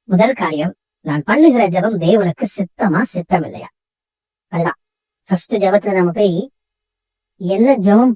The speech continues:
பண்றோன்றது முக்கியம் அல்ல, என்ன ஜெபத்துக்கு பதில் வருகிறதுன்னு தான் முக்கியம். மூணு காரியத்துல பதில் கொடுப்பாரு, நம்ம எல்லாருக்குமே தெரிஞ்ச விஷயம் தான். ஒண்ணு, ஆமேன் தரேன்னு சொல்லுவார், இல்லைன்னா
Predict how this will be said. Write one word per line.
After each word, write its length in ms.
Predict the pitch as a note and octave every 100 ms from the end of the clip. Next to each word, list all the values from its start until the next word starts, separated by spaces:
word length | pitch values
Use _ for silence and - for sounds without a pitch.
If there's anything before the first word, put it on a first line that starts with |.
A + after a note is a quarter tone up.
| -
பண்றோன்றது 580 | G3 B3 B3+ C#4+ B3+ A#3
முக்கியம் 340 | G3 - G3+ E3
அல்ல, 160 | C3+ E3+ - - E3+ F#3
என்ன 220 | G3 A3+ A#3+ - - E3+
ஜெபத்துக்கு 520 | F#3+ F#3+ G3+ G3+ G#3+ F#3+ D#3
பதில் 340 | F#3 F#3 A#3
வருகிறதுன்னு 560 | G3+ G3+ G#3 G3 G#3 G3+
தான் 120 | A#3
முக்கியம். 240 | D#3 - - _ _ _ _ _ -
மூணு 180 | G#3
காரியத்துல 320 | G3 E3 E3 C#4
பதில் 220 | G#3 F3
கொடுப்பாரு, 280 | E3 D3+ F#3+
நம்ம 200 | G3 D#3+
எல்லாருக்குமே 420 | D3+ E3 F3+ F#3
தெரிஞ்ச 240 | F3 E3 D3+
விஷயம் 220 | D3+ C#3+
தான். 100 | - F#3
ஒண்ணு, 180 | F#3 G3 D#3
ஆமேன் 280 | E3+ F3+ -
தரேன்னு 260 | F3 E3 E3
சொல்லுவார், 240 | C#3 A#2 -
இல்லைன்னா 220 | D#3